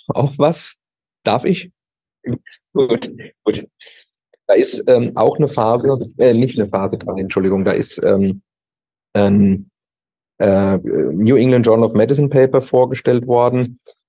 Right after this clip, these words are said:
und zwar eine multizentrische, prospektive, Open-Label, randomisierte Studie, wo man gesagt hat,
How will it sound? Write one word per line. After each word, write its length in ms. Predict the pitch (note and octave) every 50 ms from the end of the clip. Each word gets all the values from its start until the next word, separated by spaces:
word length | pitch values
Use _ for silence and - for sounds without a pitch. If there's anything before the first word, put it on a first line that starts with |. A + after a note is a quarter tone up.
| _ _ _ -
und 240 | E2 F#2 G#2+ G2+ -
zwar 240 | - - G#2 G#2+
eine 120 | A2 A#2+ A#2
multizentrische, 960 | G#2+ B2 C3 C3 C3+ A2+ - - - A#2+ C3+ C3+ - - B2 A2+ - - G#2+
prospektive, 1000 | - - - - C3+ D3 - - D3+ - - - - - A#2+ A#2 A#2+ - - -
Open-Label, 800 | - - C#3 C#3+ D3 C3+ A#2+ A#2+ A#2+ A#2+ B2 A#2+ B2 A#2 A2 - -
randomisierte 760 | - F#2+ G2+ A#2 D3 D3+ D3 D3 C#3+ C3+ C3 C3+ C3+ C3+ C#3
Studie, 420 | C3 - - C3+ C3 C3 B2+ B2+ A2
wo 100 | A2+ A2+
man 200 | A2 A2+ A2 G#2+
gesagt 340 | G#2 G#2 - G#2 A2+ A2+ -
hat, 160 | C3 B2 -